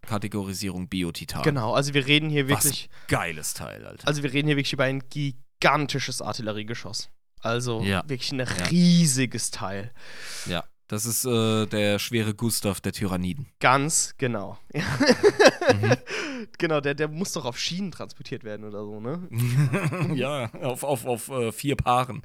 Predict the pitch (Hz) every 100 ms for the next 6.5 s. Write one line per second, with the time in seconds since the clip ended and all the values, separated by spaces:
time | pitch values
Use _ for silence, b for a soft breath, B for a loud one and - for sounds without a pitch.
0 | - 107 98 - 107 110 120 110 - -
1 | - 127 135 - - - B B B 156
2 | 143 - - 214 220 190 - - 135 -
3 | - 151 - - 110 139 - 190 240 214
4 | - 285 - - 220 214 123 92 - 120
5 | 170 98 85 85 - 98 92 - 85 98
6 | - 71 - 139